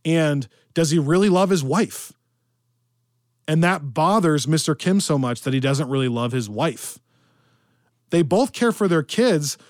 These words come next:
but how present are they with their kids? They have a housekeeper around. They hire tutors. They hire teachers. They're not that involved.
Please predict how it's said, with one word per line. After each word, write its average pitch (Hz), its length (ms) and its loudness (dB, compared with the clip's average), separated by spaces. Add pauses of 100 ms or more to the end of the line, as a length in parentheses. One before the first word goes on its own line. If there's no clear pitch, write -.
(160)
but 165 320 0 (120)
how 175 300 -2
present 175 520 -2
are 143 180 0
they 160 140 2
with 127 280 -6
their 208 120 0
kids? 247 440 -2 (200)
They 165 100 0
have 151 180 0
a 120 60 -6
housekeeper 156 640 -2
around. 208 540 2 (360)
They 139 440 -2 (100)
hire 147 440 -2
tutors. 160 500 -2
They 151 100 0
hire 143 180 0
teachers. 185 480 -2 (300)
They're 151 260 0
not 165 220 0
that 156 180 0
involved. 143 560 -2